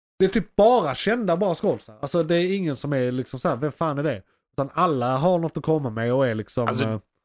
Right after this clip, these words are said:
Speaker 2: du kan ju inte göra Dune utan att bara göra Dune. Alltså, du får göra det mest, nästan perfekt.
Speaker 1: Ja, det är, precis. Det är,
Speaker 2: Det
Speaker 1: det... är mycket press på en om man
Speaker 2: Ja,
Speaker 1: gör Dune.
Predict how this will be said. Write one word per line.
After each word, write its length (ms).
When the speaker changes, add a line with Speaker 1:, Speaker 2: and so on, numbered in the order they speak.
Speaker 2:
du 100
kan 180
ju 40
inte 180
göra 300
Dune 400
utan 240
att 100
bara 180
göra 360
Dune. 220
Alltså, 220
du 80
får 200
göra 220
det 160
mest, 280
nästan 360
perfekt. 260
Speaker 1:
Ja, 220
det 120
är, 160
precis. 240
Det 100
är, 260
Speaker 2:
Det 0
Speaker 1:
det... 260
är 120
mycket 300
press 380
på 280
en 120
om 80
man 100
Speaker 2:
Ja, 200
Speaker 1:
gör 60
Dune. 140